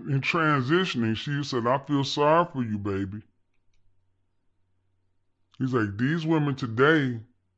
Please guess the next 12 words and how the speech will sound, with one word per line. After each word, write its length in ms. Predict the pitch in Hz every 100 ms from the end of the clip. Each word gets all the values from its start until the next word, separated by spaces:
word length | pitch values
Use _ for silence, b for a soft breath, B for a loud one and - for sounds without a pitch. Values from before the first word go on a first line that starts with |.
| 127
ain't 220 | 127 131
nothing 800 | 127 135 147 151 156 156 151 139
like, 320 | 147 151 139 - _ -
you 220 | 117 131 127
know, 300 | 123 123 117
the, 100 | 120
the 80 | 120
women 420 | 127 135 139 127
I 220 | 131 143
grew 400 | 135 131 120 110
up 60 | 104
with." 280 | 104 101